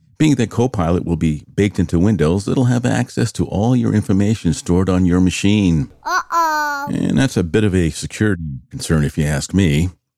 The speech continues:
Speaker 1: Well, on the bright side, Copilot will be able to provide better search results and can even send text messages to your phone reminding you of things,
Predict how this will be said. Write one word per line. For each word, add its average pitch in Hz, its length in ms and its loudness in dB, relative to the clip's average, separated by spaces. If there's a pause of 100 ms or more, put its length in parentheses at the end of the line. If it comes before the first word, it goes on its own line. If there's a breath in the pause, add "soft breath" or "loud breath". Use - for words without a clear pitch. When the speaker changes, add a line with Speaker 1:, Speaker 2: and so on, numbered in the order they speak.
(280)
Speaker 1:
Well, - 140 0
on - 80 4
the 240 80 4
bright 101 300 0
side, 80 340 0
Copilot 87 500 0
will 76 120 -2
be 78 160 0
able 85 160 -2
to 78 40 -6
provide 78 480 0
better 95 220 0
search - 340 -4
results 85 440 0
and 104 120 0
can 101 140 0
even 107 240 0
send 104 340 0
text - 360 -4
messages 78 460 -6
to - 100 -4
your 95 100 2
phone 117 320 0
reminding 110 400 0
you 82 160 0
of 71 80 -4
things, 64 540 -4